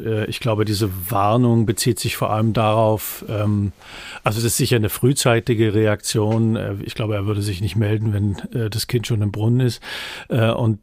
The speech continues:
die bezieht sich einfach darauf, dass, ähm, die Kommunen zurzeit, äh, Schwierigkeiten haben, Flüchtlinge unterzubringen, ähm, und man jetzt wieder in den Notmodus sozusagen übergeht.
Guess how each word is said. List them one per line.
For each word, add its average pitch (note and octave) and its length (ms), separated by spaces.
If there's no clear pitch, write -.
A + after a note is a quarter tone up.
die A2 80
bezieht A2+ 320
sich - 180
einfach G#2+ 220
darauf, G#2+ 420
dass, - 460
ähm, G#2 460
die - 60
Kommunen A2 680
zurzeit, - 880
äh, A#2 120
Schwierigkeiten A2 840
haben, G#2 540
Flüchtlinge A2+ 420
unterzubringen, B2+ 880
ähm, A2+ 540
und G#2+ 260
man A2+ 280
jetzt G#2+ 320
wieder A2+ 240
in G#2+ 140
den G#2+ 180
Notmodus G#2+ 1040
sozusagen G2+ 580
übergeht. A2 720